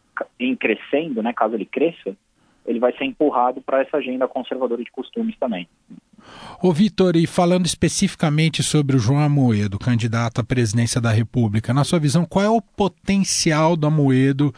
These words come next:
Speaker 2: nesse primeiro turno da, das eleições, hein, Vitor?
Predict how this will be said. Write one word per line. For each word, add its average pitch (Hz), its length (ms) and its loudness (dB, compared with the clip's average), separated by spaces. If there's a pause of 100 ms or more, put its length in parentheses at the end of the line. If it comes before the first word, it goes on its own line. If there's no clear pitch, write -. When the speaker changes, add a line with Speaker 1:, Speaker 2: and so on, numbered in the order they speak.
(440)
Speaker 2:
nesse 143 320 2
primeiro 131 420 0
turno 123 440 2
da, 110 340 0
das 110 220 0
eleições, 101 680 0
hein, 110 400 0
Vitor? 90 480 -2